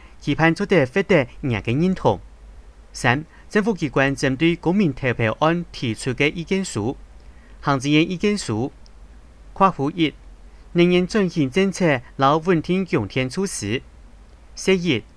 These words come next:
一百一十四年达成非核家园是法定目标，政府部门是要规划推动全面能源转型努力达成。括弧十一，我国在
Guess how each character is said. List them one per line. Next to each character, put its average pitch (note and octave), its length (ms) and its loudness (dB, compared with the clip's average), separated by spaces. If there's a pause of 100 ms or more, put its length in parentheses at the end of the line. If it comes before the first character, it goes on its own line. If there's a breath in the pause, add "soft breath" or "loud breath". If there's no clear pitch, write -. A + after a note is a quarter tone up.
(440)
一 F#3+ 100 2
百 E3+ 200 4
一 F3 100 -2
十 E3+ 120 0
四 G#3+ 200 -4
年 D#3+ 280 2
达 G3 200 -2
成 C#3 260 0
非 B2+ 160 -6
核 D3+ 140 -2
家 C#3 200 0
园 C3+ 280 0 (200 soft breath)
是 D3+ 200 2
法 C3 240 0
定 E3+ 180 -4
目 F#3 140 0
标， G#2+ 340 -4 (320 soft breath)
政 E3+ 180 2
府 E3 160 2
部 G#3 200 -2
门 C#3 280 2 (220 soft breath)
是 - 160 -2
要 E3+ 220 4
规 A#2+ 280 0
划 D#3+ 320 4
推 A#2+ 200 -6
动 E3+ 260 0
全 C#3+ 240 0
面 F#3+ 220 2
能 C3 200 4
源 A2+ 220 2
转 D3 240 0
型 A#2 340 -2
努 B2+ 140 0
力 B2 100 -2
达 D#3+ 160 -2
成。 A2 280 -2 (720 soft breath)
括 F3+ 120 4
弧 C#3+ 140 0
十 F3 160 -2
一， D#3+ 260 0 (640 soft breath)
我 F#3+ 120 2
国 A3+ 160 2
在 D#3 340 -4